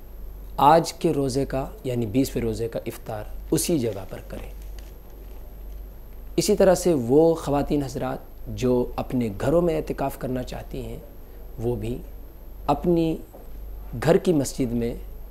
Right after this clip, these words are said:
यानी जिस जगह वो एतिकाफ़ में, जिस कोने पर या जिस कमरे में जिस जगह भी वो पर्दा डालकर बैठना चाहती हैं, उस जगह पर इफ्तार से पहले पहले दाखिल हो जाएं और आज का इफ्तार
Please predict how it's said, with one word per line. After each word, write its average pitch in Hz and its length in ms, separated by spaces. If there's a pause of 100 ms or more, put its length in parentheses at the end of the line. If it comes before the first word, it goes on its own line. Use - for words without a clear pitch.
(260)
यानी 117 300
जिस 120 260
जगह 120 200
वो 113 160
एतिकाफ़ 113 500
में, 107 200
जिस 147 180
कोने 147 360
पर 113 460
या 131 140
जिस 120 220
कमरे 135 380
में 107 220 (880)
जिस 175 220
जगह 190 180
भी 185 140
वो 185 80
पर्दा 147 260
डालकर 120 340
बैठना 110 380
चाहती 107 380
हैं, - 240 (200)
उस 131 140
जगह 107 280
पर 113 240 (920)
इफ्तार 117 340
से 104 160
पहले 107 260
पहले 107 260
दाखिल 127 360
हो 123 100
जाएं 131 180 (500)
और 156 180
आज 127 200
का 120 120
इफ्तार - 380